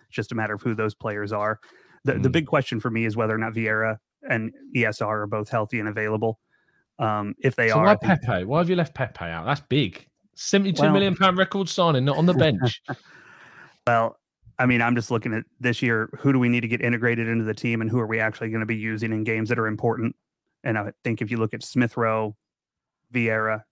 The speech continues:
Speaker 1: Pepe, one of those three has to get left out. I think it's gonna be him 'cause at the, as the year moves forward,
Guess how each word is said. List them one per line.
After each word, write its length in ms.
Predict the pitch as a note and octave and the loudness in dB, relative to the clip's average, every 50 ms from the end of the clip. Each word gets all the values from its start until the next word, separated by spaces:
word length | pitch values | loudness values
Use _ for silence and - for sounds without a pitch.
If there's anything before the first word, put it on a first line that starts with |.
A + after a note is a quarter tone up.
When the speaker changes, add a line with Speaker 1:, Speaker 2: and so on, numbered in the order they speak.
| _ - | _ -2
Speaker 1:
Pepe, 460 | C3+ A#2+ - - A#2 A2+ A2+ A2+ A2 _ _ _ _ _ _ _ _ _ _ | -2 0 0 0 0 0 -2 -4 -6 _ _ _ _ _ _ _ _ _ _
one 240 | B2 A2+ A#2 A#2+ A2+ | -6 -2 0 0 0
of 80 | A#2 A2+ | 0 0
those 200 | A2+ A2+ G#2+ - | 0 -2 -2 -4
three 200 | - A#2 A#2 A2 | -4 -4 -2 -2
has 240 | A2+ A2+ A2+ G#2+ | -2 -2 -2 -4
to 80 | - A2+ | -4 -4
get 160 | A2+ A#2 B2 | -4 -2 0
left 240 | B2 A2+ A2+ - - | 0 -2 -2 -2 -2
out. 300 | A2+ A2+ A2 A2+ A#2+ - _ _ _ _ _ _ _ _ _ | 0 0 0 0 -2 -4 _ _ _ _ _ _ _ _ _
I 100 | - A#2 | -4 -2
think 180 | A2+ B2+ A2+ A#2+ | -2 0 -2 -2
it's 120 | A#2 - | -2 0
gonna 180 | - C3 A#2 A2 | 0 0 0 0
be 140 | A2+ A2+ A2 | 0 0 0
him 220 | A2+ A2+ A2 G#2+ | 0 -2 -2 0
'cause 160 | - B2+ A2+ | 0 0 0
at 120 | A2+ A2 - | 0 0 -2
the, 240 | A#2 G#2+ G#2+ G#2+ - _ - | -2 -2 -2 -4 -8 _ 0
as 160 | C3 B2+ A#2+ | 0 2 2
the 80 | A2+ A#2 | 2 0
year 160 | A#2 A#2+ A#2 | 0 2 2
moves 240 | A2+ A2+ A2 G#2 - | 2 0 -2 -2 -4
forward, 480 | - - A#2 A2+ A2+ A#2 A#2+ A#2+ A2+ | -2 0 2 2 2 2 0 0 -4